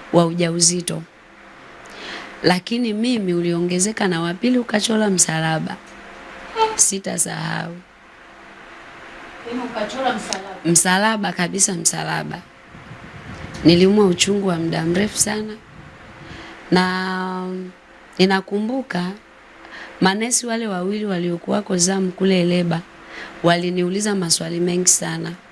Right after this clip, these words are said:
Speaker 1: Wakaniambia, maswali walioniuliza mojawapo kwamba, "Dada, unasali wapi?"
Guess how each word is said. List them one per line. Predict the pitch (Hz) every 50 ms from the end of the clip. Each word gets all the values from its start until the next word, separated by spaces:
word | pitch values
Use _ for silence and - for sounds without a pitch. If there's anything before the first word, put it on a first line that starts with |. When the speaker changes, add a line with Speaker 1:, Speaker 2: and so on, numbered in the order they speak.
| - - - - - - -
Speaker 1:
Wakaniambia, | - - 180 185 180 185 190 202 220 214 202
maswali | 185 185 185 180 - - 233 240 240
walioniuliza | 220 190 180 180 180 175 180 180 180 180 190 202 214 208
mojawapo | 196 175 165 165 170 175 180 196 196 196
kwamba, | - 190 190 190 185
"Dada, | 180 190 202 208 208
unasali | 185 175 165 160 160 - - 170 165 160 160
wapi?" | 156 160 160 160 165 -